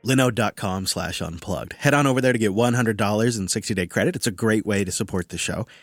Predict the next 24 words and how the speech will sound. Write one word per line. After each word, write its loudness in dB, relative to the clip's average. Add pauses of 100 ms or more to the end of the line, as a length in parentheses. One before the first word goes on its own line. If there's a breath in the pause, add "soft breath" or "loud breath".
(200 soft breath)
And -2
check 2
out 2
all 4
the 2
great -2
stuff -2
they 0
got -12
cooking. -8
Now, -6
you 2
guys 4
know 4
we 4
use 2
Linode 2
for -2
our 0
main -2
community 0
built -8
website 2
now, -4